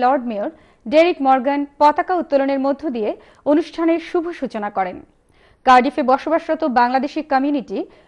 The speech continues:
বিভিন্ন সামাজিক, সাংস্কৃতিক ও রাজনৈতিক ব্যক্তিত্ব ছাড়াও বাংলা একাডেমির ছাত্রছাত্রীদের উপস্থিতিতে অনুষ্ঠানটি পরিচালনা করেন কাউন্সিলর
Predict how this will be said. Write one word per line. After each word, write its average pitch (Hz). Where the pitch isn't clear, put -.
বিভিন্ন 349
সামাজিক, 302
সাংস্কৃতিক 294
ও 233
রাজনৈতিক 285
ব্যক্তিত্ব 247
ছাড়াও 233
বাংলা 285
একাডেমির 370
ছাত্রছাত্রীদের 294
উপস্থিতিতে 262
অনুষ্ঠানটি 339
পরিচালনা 302
করেন 302
কাউন্সিলর 262